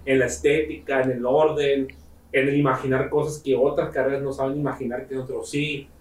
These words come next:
O sea, todo ese tipo de cosas tenemos una gran ventaja para también ser unos grandes empresarios, aparte de arquitecto. Entonces, no es para asustarnos, pero también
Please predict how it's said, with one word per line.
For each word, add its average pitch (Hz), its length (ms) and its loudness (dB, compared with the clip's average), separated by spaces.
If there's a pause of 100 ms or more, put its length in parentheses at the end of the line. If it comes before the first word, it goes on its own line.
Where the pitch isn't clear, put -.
(240)
O - 40 -20
sea, 127 180 -2
todo 170 160 4
ese 190 120 0
tipo 175 260 -2
de 160 80 0
cosas 160 320 2
tenemos 143 260 2
una 160 180 -4
gran 147 180 -2
ventaja 156 420 -4
para 135 180 -2
también 127 180 -4
ser 135 180 -4
unos 143 320 -4
grandes 131 340 -2
empresarios, 151 680 -2
aparte 123 400 -2
de 117 60 2
arquitecto. - 540 -12 (680)
Entonces, 151 340 4 (300)
no 131 180 2
es 135 40 -2
para 156 180 2
asustarnos, 147 680 0 (220)
pero 160 240 4
también 147 640 2